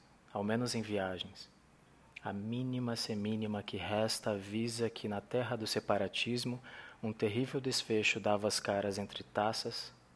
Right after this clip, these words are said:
tapas e vinhos. Nessa madrugada de início de uma nova temporada de chuvas no deserto, eu ouvi a T V dizer que,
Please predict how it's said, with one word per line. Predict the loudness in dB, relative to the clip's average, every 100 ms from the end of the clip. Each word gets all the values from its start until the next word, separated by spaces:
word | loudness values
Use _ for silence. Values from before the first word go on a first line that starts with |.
| 0
tapas | 0 0 -2 -4 -6 -10 -8
e | -6
vinhos. | -6 -8 -10 -14 -16 -20 -20 -20 -20 -20 -20 _ _ -20 -20 -10 -4
Nessa | 2 4
madrugada | 4 6 6 8 8
de | 6 2
início | 2 2 2 0
de | 0
uma | 2
nova | 4 4
temporada | 4 0 2 2 2 0
de | 0
chuvas | -2 0 0 -2
no | -2
deserto, | -2 0 4 6 4 2 -8 -4
eu | 0
ouvi | 0 4 4
a | 4
T | 2 0
V | 2 0
dizer | 0 -2 0 0 0
que, | -2 -2